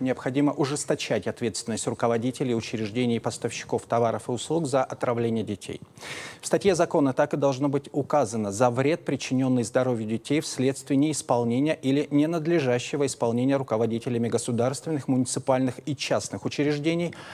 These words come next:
а также руководителями компаний, осуществляющих деятельность в торгово-закупочной сфере, предоставления услуг по договорам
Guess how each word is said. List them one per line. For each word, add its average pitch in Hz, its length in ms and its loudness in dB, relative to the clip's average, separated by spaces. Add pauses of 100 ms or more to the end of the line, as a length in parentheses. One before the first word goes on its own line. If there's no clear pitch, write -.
(140)
а 131 120 6
также 170 320 2
руководителями 147 640 2
компаний, 151 560 2
осуществляющих 139 920 -2
деятельность 139 500 0
в - 20 -20
торгово-закупочной 135 1080 0
сфере, 107 400 -2
предоставления 120 680 -2
услуг 147 360 -2
по 135 120 -2
договорам 117 580 0